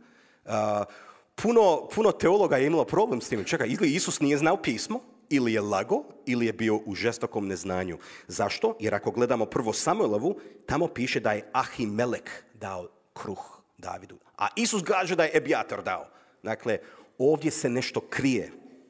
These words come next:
Prvo pravilo, Sveto pismo ne laže. Ok? I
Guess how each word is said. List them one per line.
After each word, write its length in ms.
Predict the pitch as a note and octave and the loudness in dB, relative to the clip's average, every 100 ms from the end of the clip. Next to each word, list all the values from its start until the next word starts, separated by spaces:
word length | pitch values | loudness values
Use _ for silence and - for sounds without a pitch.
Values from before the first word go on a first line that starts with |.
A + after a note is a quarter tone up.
| - - - - - | -18 -16 -16 -20 0
Prvo 460 | A3 G#3 E3+ - - - - - _ _ _ | 4 6 6 2 -6 -18 -20 -20 _ _ _
pravilo, 440 | - D3 C#3 A2+ F2+ - | 2 4 4 0 -2 -6
Sveto 600 | - - B2+ C#3+ C#3 B2+ | -4 -2 2 2 2 -2
pismo 460 | - B2+ A#2+ - G2 | -2 -4 -2 -2 -2
ne 120 | G2 | -2
laže. 340 | F#2 F2+ F2 - _ _ _ _ _ | -2 -2 -8 -14 _ _ _ _ _
Ok? 160 | F#2 G#2+ | -12 -8
I 160 | A2 | -8